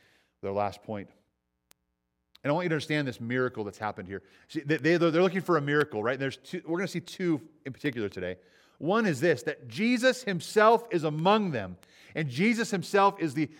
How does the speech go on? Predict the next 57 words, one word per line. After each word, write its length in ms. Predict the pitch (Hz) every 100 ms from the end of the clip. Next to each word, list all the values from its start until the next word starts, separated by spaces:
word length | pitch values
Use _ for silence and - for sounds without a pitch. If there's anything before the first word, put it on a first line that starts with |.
| -
is 140 | 165
the 100 | 160
fulfillment 520 | 160 156 190 214 220
of 120 | 165 151
the 80 |
one 300 | 160 175 214
who 120 | 196 185
can 200 | 165 147
give 180 | 233
them 180 | 202 175
favor 340 | 135 156 139 135 - -
and 160 | 156
give 200 | 135 202
them 180 | 202 165
blessing 380 | 143 147 143 135 - _
through 100 | 160
repentant 480 | 156 139 156 147 123
faith 220 | 135 131
in 80 | 113
him. 240 | 113 90 80 _ _ _ _ 135
All 160 | 151
it 60 | 151
takes 340 | 151 170 -
is 160 | 113 -
humbling 340 | 143 139 131
themselves, 440 | 110 107 107 98 98
being 180 | 139
humiliated 560 | 135 139 143 160 156 156
because 220 | 135 127
they're 100 | 110
poor 360 | - 170 160 151
and 60 |
they're 80 | 120
blind 420 | 110 151 151 156 147 -
and 100 | -
they're 80 | 127
oppressed 380 | 117 160 151 147
and 80 | 131
they're 80 | 120
crushed, 480 | 151 160 165 - - _ _ _ _ _ _ _ -
and 80 | 123
to 40 |
come 160 | 131 139
to 60 |
faith 220 | 120 123 113
in 80 |
him. 100 | 113 - _
That's 200 | 143 147
a 40 |
miracle, 480 | 131 123 117 - 76 _ _ _ _ _ _ _ _
that 100 | 131
he's 160 | 131 117
there 200 | 135 131
to 60 |
set 260 | 110 131 -
them 100 | 104
free. 320 | - 98 78